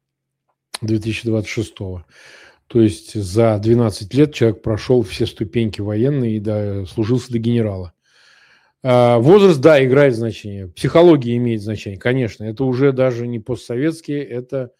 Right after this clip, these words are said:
украинские генералы. Но, повторяю, я глубоко убеждён, с Фёдоровым или нет, с Сырским или нет, с другими любыми такими же, этот курс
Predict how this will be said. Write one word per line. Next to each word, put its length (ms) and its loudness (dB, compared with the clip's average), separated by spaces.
украинские 640 -4
генералы. 540 -16
Но, 140 0
повторяю, 580 4
я 120 -2
глубоко 460 2
убеждён, 640 -4
с 100 -20
Фёдоровым 560 0
или 140 -6
нет, 260 -12
с 340 -20
Сырским 420 -4
или 120 -6
нет, 280 -12
с 100 -18
другими 400 -2
любыми 380 -4
такими 400 -4
же, 380 -8
этот 340 -2
курс 480 -6